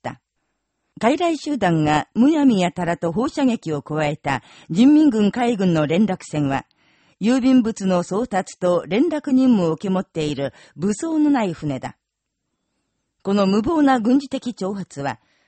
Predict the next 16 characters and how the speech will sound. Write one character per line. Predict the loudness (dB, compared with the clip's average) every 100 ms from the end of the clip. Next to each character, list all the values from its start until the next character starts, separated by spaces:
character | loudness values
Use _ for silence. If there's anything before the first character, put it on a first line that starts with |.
| _
共 | 0
和 | 0 0
国 | -4 -2
の | -2
神 | 0 -2 0
聖 | -2 0
な | 0
領 | 0 -4
海 | -2 -2 -2
に | -4
故 | -4 -2
意 | -2
に | -2
侵 | -4 -4 -4
入 | -4
し、 | -8 -12 -18